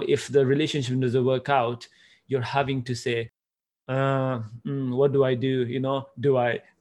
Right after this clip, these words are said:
you're not being true to yourself, right? So I had to make sure that I was building the relationship from ground up based on being genuine to yourself. 'Cause I don't wanna be with somebody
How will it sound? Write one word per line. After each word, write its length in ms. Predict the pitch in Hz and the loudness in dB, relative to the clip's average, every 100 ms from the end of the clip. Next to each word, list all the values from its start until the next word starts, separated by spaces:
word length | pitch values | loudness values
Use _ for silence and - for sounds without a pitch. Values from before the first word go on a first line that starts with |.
| _ _ | _ _
you're 240 | - 156 175 | -2 4 6
not 200 | 214 180 | 6 4
being 160 | 160 | 2
true 160 | 123 165 | 0 -2
to 80 | 135 | -2
yourself, 500 | 123 - 160 131 - | -2 2 4 2 0
right? 280 | 127 190 185 | 0 -2 -4
So 120 | - | -4
I 100 | 135 | -2
had 220 | 123 165 | -2 0
to 80 | 147 | 0
make 300 | 135 156 160 | 0 0 0
sure 160 | - 127 | -2 0
that 140 | 127 | 0
I 60 | 127 | -2
was 140 | 131 | -2
building 480 | 117 139 143 143 131 | 0 0 2 0 0
the 100 | 127 | 0
relationship 600 | 131 135 131 127 127 - | 2 0 -2 -6 -6 -6
from 220 | 127 117 | -4 0
ground 340 | 135 127 127 | 0 2 0
up 240 | 135 127 - _ _ - | -2 -4 -6 _ _ -8
based 300 | 120 131 123 - | -2 -2 -4 -6
on 240 | 127 123 | -4 -4
being 500 | 113 131 123 120 113 - _ 127 | -2 -2 0 -2 -6 -12 _ -4
genuine 440 | 120 143 139 131 | 0 2 0 -2
to 100 | 123 | -2
yourself. 580 | 123 110 127 127 104 - _ _ - | -4 -4 -4 -4 -6 -14 _ _ -2
'Cause 100 | 165 | 4
I 120 | 170 | 4
don't 100 | - | 6
wanna 160 | 233 165 | 4 4
be 180 | 143 190 | 2 0
with 140 | 165 | 0
somebody 560 | 156 139 127 123 120 | -2 0 0 0 -2